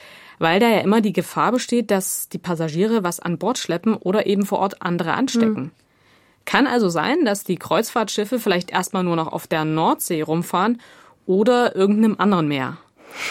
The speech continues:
Speaker 2: Okay, das klingt jetzt nicht so wahnsinnig aufregend.
Speaker 1: Naja, dann musst du eben mehr auf dem Meer machen und nicht mehr an Land. Es gibt zum Beispiel das Konzept für einen Meerwasserpool, der dann neben dem Kreuzfahrtschiff herschwimmt und in dem man baden gehen kann.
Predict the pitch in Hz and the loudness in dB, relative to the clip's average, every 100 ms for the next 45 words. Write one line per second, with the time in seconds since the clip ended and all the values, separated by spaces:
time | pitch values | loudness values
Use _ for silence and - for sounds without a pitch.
0 | - _ - - 285 196 - 220 196 196 | -12 _ -20 -10 -8 -8 -6 -4 -2 -4
1 | - 226 208 208 190 - - - 208 214 | -4 -4 -2 -2 -2 -4 -10 -2 0 0
2 | - - 196 196 202 196 - - 196 202 | -2 -4 2 4 2 2 0 2 2 2
3 | 190 175 175 - - 180 - 160 165 175 | 0 0 -2 -4 -4 -6 -4 -6 -4 -8
4 | - _ _ 156 165 220 254 220 170 185 | -12 _ _ -6 -2 2 2 2 2 2
5 | 240 - 254 - 202 208 196 185 185 233 | 0 0 -2 0 2 4 6 6 4 4
6 | 330 190 - 175 170 170 208 240 254 285 | 2 0 0 0 2 2 4 4 4 4
7 | 277 254 247 254 254 240 269 311 - - | 2 2 2 2 2 2 2 0 -4 -12
8 | - - - _ _ _ _ _ 185 240 | -20 -20 -20 _ _ _ _ _ -2 -2
9 | 269 - 226 180 247 269 208 180 170 220 | -2 -4 0 0 0 0 0 -4 -2 -4
10 | - - - 160 160 147 151 196 285 147 | -4 -6 -4 -4 -4 -2 0 2 2 0
11 | 160 - 208 254 370 - - - 160 156 | -4 -6 -2 -2 -2 -10 -20 -2 0 2
12 | 156 160 170 277 277 202 175 170 - 165 | 0 0 2 2 2 0 0 -2 -2 -2
13 | 226 - 180 - 160 - 196 302 - 185 | -2 -4 -6 -4 -6 -2 -2 -2 -2 -2
14 | 302 - 185 175 185 170 160 190 254 247 | -2 -2 -4 -4 -4 -2 -2 0 0 0
15 | 170 135 - 175 | -2 -6 -8 -12